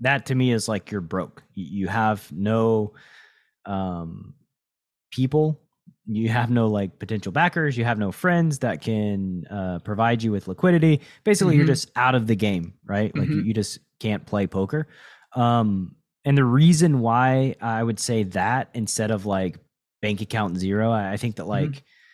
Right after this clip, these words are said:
Speaker 1: that's so, that's such a strange thing because, like, you can own a house and be in
Speaker 2: Mm-hmm.
Speaker 1: debt, and, like, how, how do you quantify exactly, like, what
Speaker 2: Right.
Speaker 1: zero is there? But for me, like, I, I come up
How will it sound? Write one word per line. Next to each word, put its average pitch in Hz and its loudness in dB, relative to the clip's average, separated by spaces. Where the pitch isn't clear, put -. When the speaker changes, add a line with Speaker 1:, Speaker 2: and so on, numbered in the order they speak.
Speaker 1:
that's 127 -2
so, 139 4
that's 127 -2
such 165 0
a 135 2
strange 135 0
thing 139 2
because, 120 2
like, 110 0
you 113 -6
can 117 0
own 120 2
a 117 0
house 120 0
and 101 -6
be 107 -2
in 104 2
Speaker 2:
Mm-hmm. 101 -2
Speaker 1:
debt, 110 2
and, 107 -2
like, 107 0
how, 117 -2
how 139 0
do 156 4
you 131 4
quantify 117 2
exactly, 101 -2
like, 90 -4
what 98 0
Speaker 2:
Right. 80 -10
Speaker 1:
zero 101 -2
is 104 -2
there? 120 0
But 180 4
for 139 0
me, 139 4
like, 117 0
I, 101 -4
I - 0
come 120 2
up 120 0